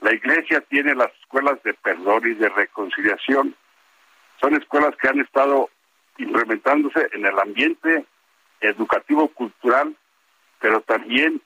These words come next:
en un momento dado, con mucho esfuerzo,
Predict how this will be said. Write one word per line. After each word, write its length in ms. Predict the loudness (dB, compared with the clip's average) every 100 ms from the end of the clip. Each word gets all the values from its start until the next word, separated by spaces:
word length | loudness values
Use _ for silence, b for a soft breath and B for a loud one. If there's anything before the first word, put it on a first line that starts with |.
| _
en 200 | -6 0
un 140 | 4 4
momento 460 | 4 2 0 0
dado, 340 | 2 4 2 0 _ _ _
con 220 | -4 0 4
mucho 300 | 2 4 -2
esfuerzo, 600 | 0 0 0 0 -4